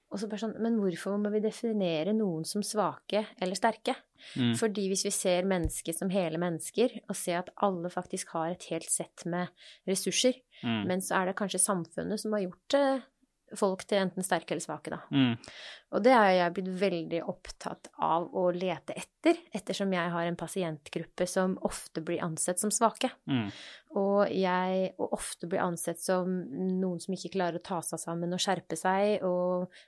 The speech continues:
Speaker 1: motta den hjelpen de får.
Speaker 2: Mm.
Speaker 1: Fordi at alle vil jo hjelpe de.
Speaker 2: Mm.
Speaker 1: Det som ikke ligger til grunn, er at en forståelse av deres egen styrke til å hjelpe seg selv.
Speaker 2: Mm.
Speaker 1: Så det er jo egentlig da, når du spør meg i dag,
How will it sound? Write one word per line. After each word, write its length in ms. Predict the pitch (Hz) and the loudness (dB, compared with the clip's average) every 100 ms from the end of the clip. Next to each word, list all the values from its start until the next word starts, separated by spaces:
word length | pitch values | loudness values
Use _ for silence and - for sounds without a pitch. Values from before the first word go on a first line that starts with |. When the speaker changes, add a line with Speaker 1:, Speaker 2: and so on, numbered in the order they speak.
| - | -2
Speaker 1:
motta 420 | 175 165 - 180 | -2 -2 -4 -2
den 140 | 180 | 0
hjelpen 480 | 175 156 160 - 185 | 0 -2 -4 -4 0
de 80 | 208 | 0
får. 240 | 214 233 226 - - | 0 0 -2 -10 -2
Speaker 2:
Mm. 280 | 139 120 110 - | 2 2 0 -6
Speaker 1:
Fordi 320 | - 190 185 | -4 0 0
at 240 | 190 - - | 0 -2 -2
alle 280 | 202 170 | 0 0
vil 100 | 175 | -2
jo 140 | 180 185 | 0 0
hjelpe 340 | 190 - - | 0 -4 -4
de. 160 | 196 214 - _ _ 131 | -4 -4 -8 _ _ 2
Speaker 2:
Mm. 300 | 139 117 101 - 185 | 2 2 -2 -8 -6
Speaker 1:
Det 260 | 170 185 190 | 0 0 0
som 220 | - 214 - - | -2 -2 -2 -4
ikke 840 | 214 _ _ _ - - 190 202 - | -6 _ _ _ -4 2 4 2 -2
ligger 300 | 202 175 160 190 | -2 -2 0 0
til 100 | 196 | 2
grunn, 320 | 202 240 185 - - | 4 4 2 -4 -6
er 180 | 175 180 | -2 -2
at 140 | 180 - | -2 -4
en 120 | 175 | -4
forståelse 680 | 196 - - 170 160 160 - | -2 -4 -2 0 0 -2 0
av 140 | 185 | 0
deres 300 | 185 170 160 - | 2 2 0 0
egen 320 | 185 160 165 | 0 0 -4
styrke 540 | - 190 175 - 170 | -2 -2 -2 -6 -10
til 220 | - 156 160 | -6 -4 -2
å 60 | |
hjelpe 400 | 175 175 - - | -2 -2 -4 -8
seg 200 | - 185 180 | -2 -2 0
selv. 240 | 226 214 - _ | -2 -2 -6 _
Speaker 2:
Mm. 300 | - 143 117 110 - - - | 4 4 4 0 -10 -12 0
Speaker 1:
Så 200 | 220 208 | 4 8
det 100 | 247 | 10
er 140 | 233 | 10
jo 80 | 208 | 8
egentlig 340 | 202 185 214 185 | 6 4 2 4
da, 320 | 185 202 - - | 6 4 2 -4
når 160 | 202 202 | -2 0
du 80 | 202 | -2
spør 300 | - 196 190 | 2 4 4
meg 240 | 175 170 | 0 -2
i 20 | 170 | -2
dag, 300 | 160 170 | -4 -6